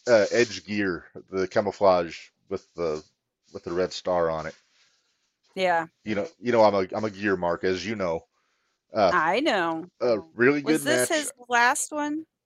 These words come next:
Speaker 1: No, no, no. This was the one in oh eight. When,
Speaker 2: Oh,
Speaker 1: uh,
Speaker 2: okay.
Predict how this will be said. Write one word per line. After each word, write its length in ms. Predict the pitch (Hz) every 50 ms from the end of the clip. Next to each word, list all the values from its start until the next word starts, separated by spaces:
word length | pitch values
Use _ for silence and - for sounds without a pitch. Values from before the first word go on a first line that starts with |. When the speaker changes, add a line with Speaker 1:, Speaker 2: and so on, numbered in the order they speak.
| _ _ _ _ _ _ -
Speaker 1:
No, 260 | 139 131 117 104 95
no, 160 | 95 104 101 92
no. 160 | 87 85 82
This 200 | 82 101 107 -
was 300 | 127 117 104 - - -
the 60 | -
one 400 | 107 98 101 104 101 101 95 95
in 320 | 98 95 92 87 90 87 92 -
oh 220 | - 98 95 95
eight. 400 | - 85 101 92 85 - _ - - _ _ _ _ _ _ _ _ _ _ _ _ _ _ _ _ -
When, 160 | - 95 95
Speaker 2:
Oh, 160 | 104 214 -
Speaker 1:
uh, 180 | 107 85 82 -
Speaker 2:
okay. 140 | 82 -